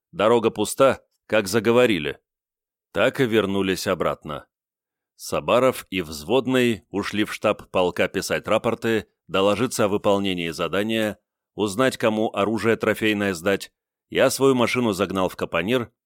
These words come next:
и мы с Тимуром занялись ей. Да там заправить и боезапас загрузить. Пушку я чистил, сказал, сам сделаю. Тимур в дороге сильно устал, так что через полчаса я его отпустил,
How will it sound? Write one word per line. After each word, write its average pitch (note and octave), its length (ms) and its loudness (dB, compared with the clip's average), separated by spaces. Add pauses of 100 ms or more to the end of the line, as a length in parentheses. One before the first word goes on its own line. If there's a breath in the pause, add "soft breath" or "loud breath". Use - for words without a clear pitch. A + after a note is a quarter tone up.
(120)
и G2 120 -2
мы C#3 140 2
с - 80 -4
Тимуром A#2+ 440 2
занялись F2 520 -4
ей. D2+ 340 -6 (480)
Да C#3 140 0
там C#3+ 200 2
заправить B2 520 2
и - 40 -6
боезапас G2 540 2
загрузить. E2+ 640 -4 (340)
Пушку C#3 320 2
я A2+ 140 6
чистил, G2 520 -2
сказал, A2+ 400 0
сам F2 260 -4
сделаю. D2 520 -6 (380)
Тимур A#2 300 2
в F2+ 60 -10
дороге A2+ 380 4
сильно G2+ 280 0
устал, A#2 500 0 (360)
так B2 180 2
что C3+ 140 0
через B2 260 0
полчаса A#2+ 540 0
я G#2 200 2
его F#2+ 180 2
отпустил, A#2 640 -2